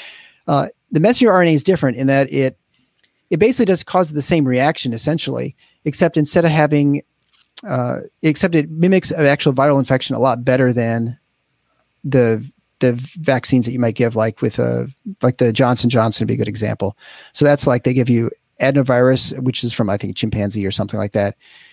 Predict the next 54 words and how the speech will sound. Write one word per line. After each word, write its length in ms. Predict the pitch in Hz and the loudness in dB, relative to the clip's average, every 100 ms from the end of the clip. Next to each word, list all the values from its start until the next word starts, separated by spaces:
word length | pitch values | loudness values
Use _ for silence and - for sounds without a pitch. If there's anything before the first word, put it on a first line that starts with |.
| - | -6
And 160 | 123 131 | 0 2
that 160 | 123 | 4
actually, 540 | 123 - 135 123 117 - _ - | 2 0 -2 -2 -4 -10 _ -10
they 100 | 120 | -6
just 240 | 120 113 | -4 -4
flood 200 | - 151 | 0 2
you 40 | 139 | 2
with 80 | 131 | 2
tons 220 | 156 147 | 2 2
of 40 | |
these 120 | 139 | 2
viruses. 540 | 123 127 127 127 117 - _ _ _ _ - | 2 2 0 -2 -4 -10 _ _ _ _ -2
All 100 | 143 | 0
those 160 | 151 | 0
proteins 380 | 139 160 165 147 | 2 0 2 2
around, 260 | 147 135 131 | 2 2 0
your 80 | 127 | -2
body 220 | 131 127 _ | -4 -4 _
creates 220 | 127 113 | -8 -4
an 80 | 131 | 0
immune 180 | 156 143 | 2 0
reaction. 460 | 127 117 135 127 _ _ _ _ | -2 -4 -6 -6 _ _ _ _
Where 120 | - 156 | -2 0
the 60 | |
me-, 160 | 156 175 | 2 2
messenger 320 | 190 202 185 | 2 2 4
R 80 | 160 | 4
N 80 | 151 | 4
As, 180 | 143 139 | 2 2
they 100 | 151 | 2
actually 440 | 151 - 151 139 | 2 0 0 0
deliver, 580 | 123 147 156 160 170 175 _ _ _ _ _ _ _ - | 0 2 2 4 2 0 _ _ _ _ _ _ _ 0
they 100 | 143 | 2
have 200 | 143 139 | 2 2
a, 280 | 123 117 - _ 277 262 - _ _ _ _ | -2 -4 -10 _ -20 -20 -20 _ _ _ _
they 100 | 131 | 0
have 100 | 123 | 0
fat 420 | - 160 165 - | 2 2 2 0
basically 280 | 175 143 160 | -2 0 0
surrounding 400 | - 156 147 151 | 0 2 2 2
a 40 | |
very 200 | 131 135 | 2 0
small 440 | 135 156 143 139 - _ | 0 0 0 0 -4 _
particle, 460 | - 143 139 143 143 | -2 -2 2 0 0
that's 240 | 131 117 | -4 -4
some 100 | 131 | -4
R 200 | 135 147 | 0 2
N 80 | 139 | 4
A, 300 | 123 151 185 | 2 0 -2
which 200 | 147 135 | -2 0
is, 300 | 135 127 - | 0 0 -4
which 260 | 247 143 - | -4 -4 -2
is 120 | 123 | -4
a 120 | 113 | -4